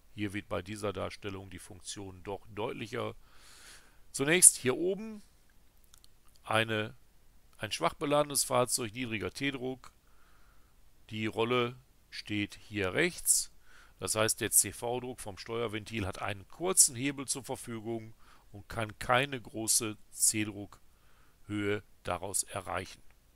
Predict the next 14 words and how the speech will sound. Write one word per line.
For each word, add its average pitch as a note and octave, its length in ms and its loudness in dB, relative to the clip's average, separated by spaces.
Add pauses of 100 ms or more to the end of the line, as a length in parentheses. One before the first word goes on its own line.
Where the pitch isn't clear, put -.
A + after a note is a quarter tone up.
(1040)
Das - 220 4
Fahrzeug C#3+ 340 4
ist - 220 4
beladen, C#3 540 6
der A#2+ 180 2
T-Druck G#2+ 460 -2
ist - 300 2
hoch, F#3+ 440 -6 (560)
die G#2+ 80 0
Rolle A2+ 320 4
ist G#2 320 4
nach F#2 260 0
links D#3+ 320 4
gewandert. F3 640 -2